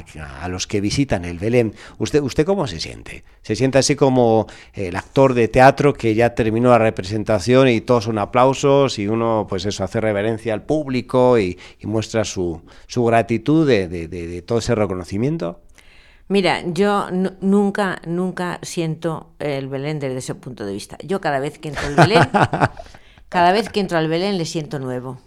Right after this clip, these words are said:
Speaker 2: como si no lo hubiese hecho yo. Me pasaría allí el tiempo,
Speaker 1: Eh, está la
Speaker 2: contemplando
Speaker 1: diferencia de,
Speaker 2: el
Speaker 1: de los grandes cocineros, ahora que tenemos tanto el MasterChef y todas
Speaker 2: Sí,
Speaker 1: estas
Speaker 2: después
Speaker 1: cosas,
Speaker 2: te-,
Speaker 1: ¿no?
Speaker 2: después te hablo de mi
Speaker 1: Vale,
Speaker 2: cocina.
Speaker 1: vale, vale, que entre los pucheros anda el señor,
Speaker 2: Claro,
Speaker 1: dice
Speaker 2: claro,
Speaker 1: Santa
Speaker 2: claro, como
Speaker 1: Teresa.
Speaker 2: Santa Teresa.
Speaker 1: Eh, el cocinero es curioso que, que, bueno, se pasa todo el día en la cocina y luego no prueba nada. Dice, "No, es que ya, ya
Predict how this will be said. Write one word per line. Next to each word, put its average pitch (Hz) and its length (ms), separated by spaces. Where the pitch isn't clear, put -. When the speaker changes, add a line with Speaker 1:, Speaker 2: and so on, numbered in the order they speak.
Speaker 2:
como 180 220
si 165 140
no 180 120
lo 185 100
hubiese 165 320
hecho 139 200
yo. 127 260
Me 170 100
pasaría 165 480
allí 175 180
el 160 120
tiempo, 135 360
Speaker 1:
Eh, 120 140
está 131 180
la 196 100
Speaker 2:
contemplando 185 360
Speaker 1:
diferencia 185 160
de, 143 220
Speaker 2:
el 117 140
Speaker 1:
de 113 80
los 110 140
grandes 147 240
cocineros, 98 640
ahora 90 140
que - 80
tenemos 101 240
tanto 104 460
el 80 280
MasterChef 87 720
y 82 40
todas 85 200
Speaker 2:
Sí, - 80
Speaker 1:
estas 208 80
Speaker 2:
después 185 180
Speaker 1:
cosas, 107 220
Speaker 2:
te-, 120 40
Speaker 1:
¿no? 143 100
Speaker 2:
después 214 280
te 220 100
hablo 180 220
de 170 60
mi 165 100
Speaker 1:
Vale, 104 280
Speaker 2:
cocina. 107 140
Speaker 1:
vale, 92 200
vale, 92 280
que 107 100
entre 101 120
los 107 100
pucheros 101 400
anda 92 200
el 73 60
señor, 76 160
Speaker 2:
Claro, 135 180
Speaker 1:
dice 82 100
Speaker 2:
claro, 76 160
Speaker 1:
Santa - 160
Speaker 2:
claro, - 140
como 123 100
Speaker 1:
Teresa. 151 260
Speaker 2:
Santa 135 220
Teresa. 135 260
Speaker 1:
Eh, 80 180
el 82 60
cocinero 127 360
es - 80
curioso 160 440
que, 101 220
que, 98 240
bueno, 131 300
se 101 160
pasa 127 240
todo 160 100
el 143 60
día 139 80
en 135 60
la 131 80
cocina 165 300
y 143 40
luego 135 180
no 123 140
prueba 113 240
nada. 90 180
Dice, 90 240
"No, 110 80
es 104 120
que 113 120
ya, 110 220
ya 101 240